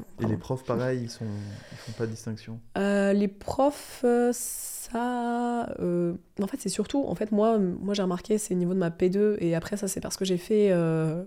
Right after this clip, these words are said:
Speaker 2: j'ai fait, euh, il y a longtemps, euh, la... ma P un.
Speaker 1: Ouais.
Speaker 2: C'est que le truc, c'est qu'ils ont beaucoup adapté la P deux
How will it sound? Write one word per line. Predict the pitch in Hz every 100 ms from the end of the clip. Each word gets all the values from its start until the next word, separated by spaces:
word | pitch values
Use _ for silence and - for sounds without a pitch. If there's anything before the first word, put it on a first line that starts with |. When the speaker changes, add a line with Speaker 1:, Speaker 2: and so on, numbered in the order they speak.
| -
Speaker 2:
j'ai | -
fait, | 180 208 202
euh, | 180 170
il | 170
y |
a | 165
longtemps, | 180 202 220 214 208
euh, | 180 170 170
la... | 170 170 170
ma | 170
P | 170 - - 185
un. | 208 - _ _ - - -
Speaker 1:
Ouais. | 110 123 143 - - -
Speaker 2:
C'est | - 190
que | 196
le |
truc, | 185 -
c'est | - 190
qu'ils | 185 170
ont | 170 165 - -
beaucoup | - 196 214 - -
adapté | 190 180 - 185 196 - - - -
la | 185
P | 180 175
deux | 175 196